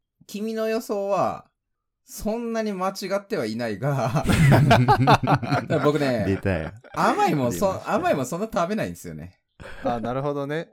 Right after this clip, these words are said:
Speaker 3: もう
Speaker 1: 大人になってから特にそう。
Speaker 3: で、大人になるとやっぱもうそもそも、その甘いもんよこしたけんってこっちが好きになると思うなよって、もうその甘い考え自体を捨てろってことね。
Speaker 1: いやいやいや。そもそも、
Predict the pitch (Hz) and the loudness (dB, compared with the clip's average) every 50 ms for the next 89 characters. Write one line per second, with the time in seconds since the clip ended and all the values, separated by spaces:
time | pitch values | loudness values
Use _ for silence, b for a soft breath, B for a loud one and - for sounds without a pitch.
0 | _ _ - 151 147 135 120 165 160 156 - 147 143 131 147 - 131 131 131 135 | _ _ -12 -8 -6 -4 -2 0 0 0 0 0 -2 -4 -4 -6 -6 -6 -8 -8
1 | 123 - 98 95 - 139 120 95 64 - _ _ _ _ _ _ _ - 180 147 | -10 -10 -10 -8 -6 -6 -6 -6 -8 -12 _ _ _ _ _ _ _ -10 -8 -6
2 | 135 143 - 240 240 269 277 269 277 269 233 196 - - 127 120 120 - - 123 | -6 -6 -6 -6 -4 -4 -4 -2 -2 -4 -4 -4 -6 -6 -6 -4 -6 -6 -8 -8
3 | 113 113 117 113 117 - - 190 208 233 240 - 247 226 220 220 214 - - - | -6 -6 -6 -6 -6 -6 -4 -2 -2 -2 -2 -2 -2 0 0 0 0 -2 -4 -6
4 | 156 135 117 120 143 180 208 269 381 370 339 202 165 147 131 127 127 127 - 175 | -4 -2 0 0 0 0 0 0 0 0 2 2 2 2 2 2 0 2 0 0
5 | - - - 139 127 - 123 120 110 - 120 110 - 139 135 - 180 165 160 151 | 0 0 0 -2 0 0 -2 -4 -4 -6 -8 -8 -6 -8 -8 -6 -4 -4 -4 -4
6 | - - - 170 156 147 147 156 156 156 - - 131 127 127 131 147 160 160 147 | -6 -8 -8 -6 -4 -4 -2 -4 -4 -4 -4 -4 -4 -4 -4 -4 -4 -4 -4 -2
7 | 131 127 127 107 - 120 113 117 117 - 131 120 104 131 151 185 214 254 285 285 | -2 -4 -4 -4 -6 -6 -6 -6 -6 -6 -6 -4 -2 -2 -2 0 0 0 0 0
8 | 311 - - 269 254 247 254 262 233 185 156 170 - 175 131 113 113 - - - | 0 0 0 0 0 2 2 2 2 0 0 -2 0 0 0 0 -2 -6 -6 -4
9 | 131 135 143 - 95 98 - - 85 87 98 127 - _ _ _ _ B B B | -4 -4 -4 -6 -10 -12 -14 -14 -16 -16 -18 -20 -20 _ _ _ _ B B B
10 | - 170 175 156 131 110 101 90 - - _ _ _ _ _ - 240 247 277 302 | -6 -4 -2 0 0 0 -2 -4 -8 -12 _ _ _ _ _ -2 0 0 0 0
11 | 330 254 254 254 233 - - | 0 0 0 0 -2 -2 -4